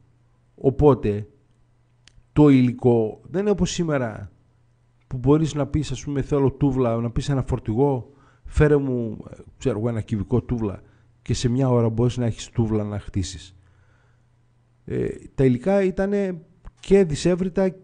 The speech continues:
και δύσκολα στη μεταφορά, οπότε εάν στην περιοχή σου γύρω εκεί που έχτιζες υπήρχανε πέτρες, υπήρχαν απομεινάρια από άλλους ναούς, από αρχαίους,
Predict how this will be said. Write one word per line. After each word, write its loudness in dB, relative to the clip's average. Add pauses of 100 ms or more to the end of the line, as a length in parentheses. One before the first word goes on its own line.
(120)
και 2
δύσκολα 0
στη -6
μεταφορά, -4 (1400)
οπότε 2
εάν -2
στην -8
περιοχή 2
σου -6
γύρω 0
εκεί -4
που -4
έχτιζες -4 (580)
υπήρχανε 0
πέτρες, 0
υπήρχαν -2
απομεινάρια 0
από 0
άλλους -2
ναούς, -2
από -6
αρχαίους, -2